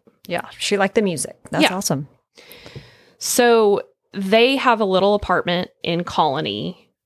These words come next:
Speaker 2: that's, like, one report said four rooms, basically, which
Speaker 1: Okay.
Speaker 2: means, like, four total rooms.
Speaker 1: Right.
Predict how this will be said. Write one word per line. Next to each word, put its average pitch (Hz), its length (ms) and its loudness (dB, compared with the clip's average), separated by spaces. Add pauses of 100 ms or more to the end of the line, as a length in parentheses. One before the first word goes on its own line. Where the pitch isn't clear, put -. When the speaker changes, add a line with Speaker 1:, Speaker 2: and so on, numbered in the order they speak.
(120)
Speaker 2:
that's, 165 300 -4
like, - 580 -6 (2000)
one 220 380 2
report 190 400 2
said 151 460 0
four 160 400 0
rooms, - 520 -6
basically, - 760 -6 (280)
which - 200 2
Speaker 1:
Okay. 165 80 2
Speaker 2:
means, 156 180 -2
like, - 260 -4
four - 260 2
total - 380 -2
rooms. 50 460 -6
Speaker 1:
Right. - 240 0